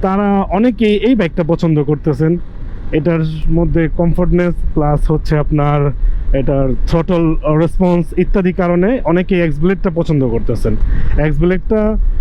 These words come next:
খাতা কলমে প্লাস হচ্ছে আপনার ফিল্ডে দুইটা জায়গায়ই, আহ, এফজেডএস ভার্সন থ্রি থেকে ভালো, প্লাস হর্নেটের থেকেও ভালো সার্ভিস দিচ্ছে। So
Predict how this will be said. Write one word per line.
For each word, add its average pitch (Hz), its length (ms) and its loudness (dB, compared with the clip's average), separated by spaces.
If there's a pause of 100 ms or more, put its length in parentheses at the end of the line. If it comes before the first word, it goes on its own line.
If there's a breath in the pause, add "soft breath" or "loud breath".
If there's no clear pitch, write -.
(100)
খাতা 196 280 2
কলমে 202 440 2
প্লাস 165 640 0
হচ্ছে 170 320 2
আপনার 156 440 0
ফিল্ডে 202 520 2
দুইটা 208 360 0
জায়গায়ই, 202 500 2 (680 loud breath)
আহ, 139 220 0
এফজেডএস 160 380 0
ভার্সন 160 360 0
থ্রি 175 160 0
থেকে 170 240 0
ভালো, 156 360 0 (300)
প্লাস 165 280 0
হর্নেটের 208 640 0
থেকেও 214 360 0 (320)
ভালো 160 260 0
সার্ভিস 151 340 0
দিচ্ছে। 131 360 0 (500)
So 175 440 2